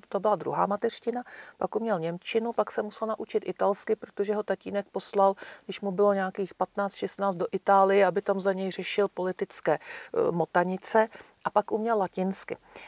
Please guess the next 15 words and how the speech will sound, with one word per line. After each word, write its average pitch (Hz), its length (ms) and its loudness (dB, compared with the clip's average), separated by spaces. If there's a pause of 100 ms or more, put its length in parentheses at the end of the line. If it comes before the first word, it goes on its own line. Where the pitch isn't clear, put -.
(100)
A - 60 -6
všechny - 380 -2
ty 277 120 -2
jazyky 214 440 0
ovládal 202 840 8
nejenom 180 440 -2
slovem, 180 580 0 (360)
ale 175 180 6
i - 180 -2
písmem. 160 580 -6
Takže 175 300 -4 (100)
četl, - 480 -2
psal - 440 -2
a 208 100 2
mluvil 156 680 6